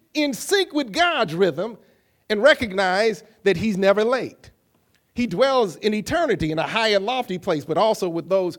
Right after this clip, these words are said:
who are contrite in spirit. In other words, time is no constriction to him. Even though very often we think, can I be honest, we think that maybe time has passed us by,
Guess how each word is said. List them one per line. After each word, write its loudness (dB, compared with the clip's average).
who 2
are 2
contrite -2
in -4
spirit. -2
In -2
other 2
words, 0
time 0
is -2
no 8
constriction -2
to 2
him. -6
Even 2
though 2
very 0
often -4
we -2
think, -6
can -6
I -2
be -4
honest, -4
we -2
think -4
that -4
maybe -2
time -2
has -8
passed -8
us -10
by, -14